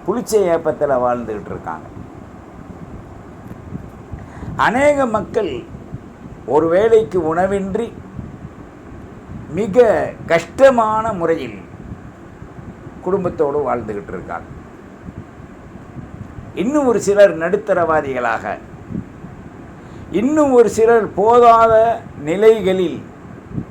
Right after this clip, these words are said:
கிடைக்காமல் கவலையோடும் கண்ணீரோடும் கம்பளத்தோடும் வாழ்ந்து கொண்டிருக்காங்க. இவ்வாறாக மனித இனத்தில் பல்வேறான பிரிவுகள், நிலைகளில் இந்த உலகத்திலே அல்லாஹ் கொடுத்திருக்கின்றான்.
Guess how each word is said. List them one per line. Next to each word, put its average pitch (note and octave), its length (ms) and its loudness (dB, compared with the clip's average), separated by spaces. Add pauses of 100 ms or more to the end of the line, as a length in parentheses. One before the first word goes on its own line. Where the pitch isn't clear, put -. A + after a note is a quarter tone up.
(320)
கிடைக்காமல் G3+ 800 2
கவலையோடும் E3+ 680 2
கண்ணீரோடும் D#3+ 720 0
கம்பளத்தோடும் C#3+ 720 0
வாழ்ந்து A#2+ 300 -4
கொண்டிருக்காங்க. F#2 560 -10 (1160)
இவ்வாறாக C3 840 0 (640)
மனித A#3+ 480 0
இனத்தில் A3 680 -2
பல்வேறான G3 840 2
பிரிவுகள், E3 420 2
நிலைகளில் D3+ 720 -2 (800)
இந்த D#3 260 2
உலகத்திலே D#3 720 0
அல்லாஹ் C#3 440 -4
கொடுத்திருக்கின்றான். G#2 760 -10